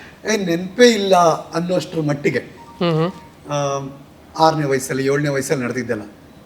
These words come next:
Speaker 1: Do you still remember? ಆ
Speaker 2: ಹೌದು,
Speaker 1: ಚಿಕ್ಕ ವಯಸ್ಸಲ್ಲಿ
Speaker 2: ಜ್ಞಾಪಕ
Speaker 1: ನಡೆದಿದ್ದೆಲ್ಲ?
Speaker 2: ಇದೆ, ಜ್ಞಾಪಕ ಇದೆ. ಆ, ಆ ಟೈಮ್ನಲ್ಲಿ ನಡೀತಾ ಇದ್ದಿದ್ದೂ ನನಗೆ ಜ್ಞಾಪಕ ಇದೆ.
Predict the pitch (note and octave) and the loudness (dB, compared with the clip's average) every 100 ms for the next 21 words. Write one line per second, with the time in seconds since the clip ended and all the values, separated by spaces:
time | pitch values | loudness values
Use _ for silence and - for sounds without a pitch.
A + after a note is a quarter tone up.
0 | - E3+ - A3+ F3+ D#3 F3 G3 - - | -6 -4 -2 -2 -2 -4 -6 -8 -10 -20
1 | - - - - - - F#3+ C#4 F3+ F3+ | -20 -20 -20 -20 0 4 10 10 8 4
2 | E3 F3+ A#3 - A3 D#3 B2+ - - D3 | 6 6 8 8 8 8 4 -2 -2 4
3 | E3 E3 E3 D3 C3 - D3 C#3 C3+ C3+ | 4 6 4 4 0 -4 2 4 6 4
4 | C3+ - D3+ C#3+ D#3 D#3 D#3 D#3 D3+ D#3 | 2 0 0 2 2 4 2 0 0 0
5 | D3+ D3 C#3 D#3 D#3+ D#3 D3 C#3 C#3 C3+ | 0 -2 -2 0 0 0 0 -2 -2 -2
6 | C3 C3+ F3 C3+ B2 F3+ | -2 0 0 0 -2 -6